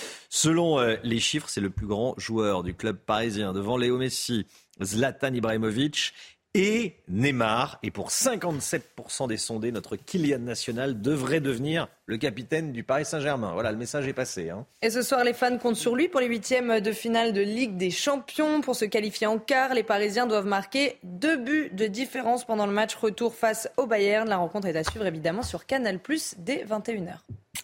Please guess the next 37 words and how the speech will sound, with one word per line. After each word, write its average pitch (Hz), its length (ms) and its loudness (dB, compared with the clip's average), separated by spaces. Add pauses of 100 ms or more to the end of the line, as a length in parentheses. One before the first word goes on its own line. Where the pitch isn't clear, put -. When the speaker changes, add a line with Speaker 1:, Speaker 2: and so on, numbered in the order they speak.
(120)
Speaker 1:
Et 175 160 4
puis, 147 560 2
euh, 110 100 2
ce - 160 0
scandale 104 540 2
qui 107 160 -4
éclab-, 98 240 0 (180)
qui - 140 -4
éclabousse 104 500 -4
le, 90 240 -4
le, 90 320 -6 (300)
le 98 100 0
club 117 320 0
de, 104 180 -2
de 104 140 -2
foot 104 260 -6
d'Angers. 127 500 2 (460)
Abdel 156 380 2
Boisama 143 460 2
a 110 80 2
quitté 107 280 -4
son 139 200 0
poste. 202 420 2
Le - 140 0
club 117 260 2
a 101 80 4
annoncé 101 400 0
hier 107 220 4
la, 90 180 2
la 95 140 0
démission 120 420 0
de 101 60 2
l'entraîneur 135 760 0
de 101 80 -4
la 87 120 -4
lanterne 127 500 -2
rouge 113 320 0